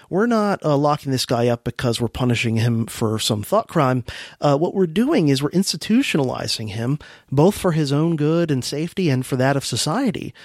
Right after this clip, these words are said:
um, in, in a mental asylum to make sure he gets the treatment that he needs," which, you know, sounds much more reasonable than, "Yeah, he criticized Big Brother, so,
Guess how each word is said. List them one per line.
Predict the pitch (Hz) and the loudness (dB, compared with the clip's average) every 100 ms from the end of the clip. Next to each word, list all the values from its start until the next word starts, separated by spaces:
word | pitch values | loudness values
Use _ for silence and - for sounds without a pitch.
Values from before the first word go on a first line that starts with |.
| - - - | -20 -20 -4
um, | - 139 143 135 | 2 4 4 2
in, | 170 165 | 0 0
in | 151 185 | 2 4
a | |
mental | 160 151 196 214 | 4 2 2 0
asylum | - 170 320 170 110 | 2 2 2 0 -2
to | 139 120 113 - | 0 2 0 -4
make | 147 139 | -2 -2
sure | - 185 | 0 0
he | 175 | 2
gets | 185 - | 0 -2
the | |
treatment | 175 - 151 175 160 | -4 0 0 -2 -2
that | 170 175 | 0 0
he | 190 | 2
needs," | 196 320 - - - - _ | 0 -2 -6 -8 -8 -10 _
which, | 127 123 - 185 | -6 -4 -4 0
you | 190 | 0
know, | 160 | 0
sounds | - 123 127 143 | 0 0 0 2
much | 147 - | 0 0
more | 170 | 0
reasonable | 175 262 196 120 110 | 0 0 2 0 -2
than, | - 113 | -4 0
"Yeah, | 160 220 | 2 2
he | 143 | 2
criticized | 139 160 147 - 135 123 | 0 0 0 0 0 2
Big | 147 117 | 0 0
Brother, | 165 180 156 | 0 2 2
so, | - 127 | 2 2